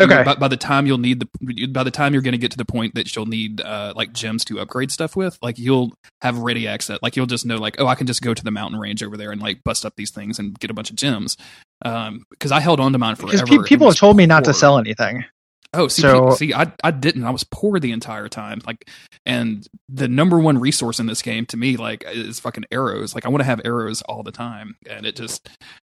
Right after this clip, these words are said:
Speaker 1: man, it was just, I was fucking so poor, I couldn't afford arrows. <laughs> It was miserable. Uh, so I've, like, just recently went and sold, like, all but, like, ten or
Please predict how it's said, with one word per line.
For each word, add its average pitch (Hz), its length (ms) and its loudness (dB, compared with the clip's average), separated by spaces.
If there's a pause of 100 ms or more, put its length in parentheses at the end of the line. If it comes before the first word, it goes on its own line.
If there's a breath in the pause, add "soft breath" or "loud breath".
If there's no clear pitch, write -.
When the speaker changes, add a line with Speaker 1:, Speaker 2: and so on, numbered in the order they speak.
Speaker 1:
man, 120 320 -8
it 110 60 -8
was 110 220 -8
just, - 120 -10 (240)
I - 60 -6
was 131 160 -4 (160)
fucking - 260 -14
so 139 220 -6
poor, 143 260 -2
I 117 40 -8
couldn't 131 180 -4
afford 123 240 -8
arrows. - 640 0
<laughs> - 0 -
It 156 160 0
was 196 160 -2
miserable. 123 460 -2 (640 loud breath)
Uh, 120 340 -4
so 147 140 4
I've, 165 180 2
like, 143 180 4
just 143 180 2
recently 127 360 0
went 117 160 -4
and 123 80 -4
sold, 113 320 -4
like, 110 280 -6
all 123 220 2
but, 120 240 -4
like, 117 180 -6
ten 117 400 -2
or 107 380 -8